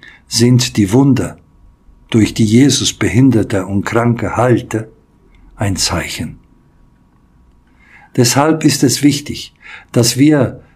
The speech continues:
sie als Zeichen für diese neue Realität verstehen, die Gott mit Jesus begonnen hat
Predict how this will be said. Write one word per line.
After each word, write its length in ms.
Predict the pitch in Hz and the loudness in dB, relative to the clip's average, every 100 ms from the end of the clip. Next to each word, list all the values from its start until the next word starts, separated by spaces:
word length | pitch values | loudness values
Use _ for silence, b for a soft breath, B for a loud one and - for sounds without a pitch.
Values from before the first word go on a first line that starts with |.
| - | -4
sie 260 | 131 135 | 2 2
als 360 | - 113 - - | 2 -2 0 0
Zeichen 560 | 139 151 147 - 95 | 0 0 -2 -4 -8
für 200 | 90 117 | -2 0
diese 300 | 110 131 127 | 2 2 2
neue 380 | 113 127 139 123 | 2 4 2 2
Realität 640 | 117 113 110 110 143 135 131 | 2 2 0 0 0 0 -4
verstehen, 720 | - 107 - - 92 78 - _ _ _ _ b b b - | -4 -4 -4 -4 -6 -8 -16 _ _ _ _ b b b 0
die 100 | 120 | 0
Gott 380 | 123 151 151 - | 2 0 0 2
mit 240 | 120 120 - | 2 0 0
Jesus 500 | 123 151 147 - - | 2 4 2 -4 -4
begonnen 500 | 117 - 139 151 135 | -2 0 0 2 2
hat 340 | 151 151 - | 0 -2 -10